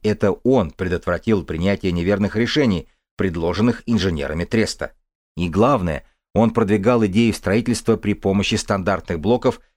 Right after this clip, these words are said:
и натыкался на тихое сопротивление чиновников, видевших в нём человека, способного разоблачить их безделье. «Враги нового общества не делают бомбы и не замышляют падение Сталина», писал он.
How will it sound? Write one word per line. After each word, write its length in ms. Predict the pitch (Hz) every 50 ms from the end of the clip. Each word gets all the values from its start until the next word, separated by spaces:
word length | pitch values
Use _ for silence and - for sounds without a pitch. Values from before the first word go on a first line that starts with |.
| _ -
и 60 | 120
натыкался 540 | 117 117 110 - 98 - 135 139 123 - 127
на 140 | 120 117 110
тихое 400 | 113 - - 151 151 - - 131
сопротивление 680 | 123 - 123 - 113 - - 104 107 117 117 113 110
чиновников, 600 | 113 - 117 143 139 104 87 80 - 80 - - - _ _ _ -
видевших 560 | 71 78 90 82 101 110 - - 131 107 82
в 80 | 76 87
нём 220 | 82 82 80 78
человека, 600 | - - 95 85 80 101 127 135 - 131 113 - - _ _ -
способного 760 | - - - - 156 - - - 98 87 85 85 82 76 85
разоблачить 560 | 85 78 85 76 78 76 73 - - 82 - -
их 200 | 101 92 80 82
безделье. 600 | 78 90 82 78 76 90 98 80 67 65 64 - - _ _ _ _ _ _ _ _ _ _ -
«Враги 480 | 90 87 78 90 85 80 87 107 113
нового 400 | 95 82 90 101 101 92 80 78
общества 580 | 78 82 107 113 - - 98 - - 95 92 87
не 200 | 85 87 92 92
делают 380 | 82 80 101 - 110 95 82 73
бомбы 420 | 71 92 98 95 82 78 71 - _ _ _ _ _
и 80 | - 87
не 140 | 95 98 87
замышляют 640 | 80 95 92 87 - - 113 127 135 117 - -
падение 400 | - 85 82 80 85 80 78 80
Сталина», 460 | 73 - - 87 82 78 76 76 73 - _ -
писал 320 | - - - 85 80 80
он. 160 | 80 76 76